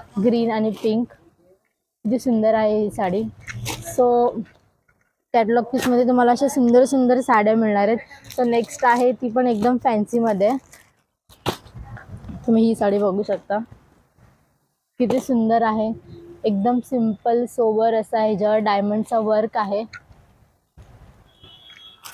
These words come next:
So, ही साडी तुम्हाला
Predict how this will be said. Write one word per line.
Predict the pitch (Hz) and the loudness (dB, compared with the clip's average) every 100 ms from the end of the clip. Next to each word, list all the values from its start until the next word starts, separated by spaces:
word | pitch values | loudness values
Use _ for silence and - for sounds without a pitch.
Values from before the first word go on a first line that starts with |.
| - - _ - - - - - - - - _ _ - - - 659 - - - - | -20 -20 _ -10 -8 -8 -10 -12 -20 -20 -20 _ _ -20 -20 -18 -16 -10 -10 -10 -6
So, | 254 | 0
ही | 247 | 0
साडी | 233 254 | 0 -2
तुम्हाला | 240 254 254 | 0 0 2